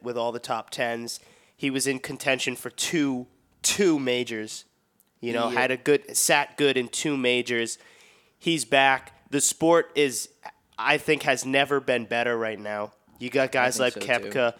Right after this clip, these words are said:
Speaker 1: Justin Thomas. Jordan Spieth has had a down year, but he'll be back.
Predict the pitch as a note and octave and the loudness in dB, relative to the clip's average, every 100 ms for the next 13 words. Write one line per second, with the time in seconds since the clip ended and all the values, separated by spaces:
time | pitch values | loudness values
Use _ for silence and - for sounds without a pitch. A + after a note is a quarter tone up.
0 | - - D3 C3+ - B2 - A#2+ A#2+ B2 | -14 2 4 4 0 -4 -2 0 2 0
1 | A#2 - _ _ - D3 D3+ D3 C#3+ C#3 | -4 -10 _ _ -2 2 2 0 -2 -2
2 | C3+ C3 A#2+ - B2+ A#2 B2 A#2+ A#2 A2+ | -4 -2 -4 0 0 2 0 0 0 0
3 | C3 B2+ A#2 A2+ A2+ A2+ - | -2 -2 0 2 2 0 -8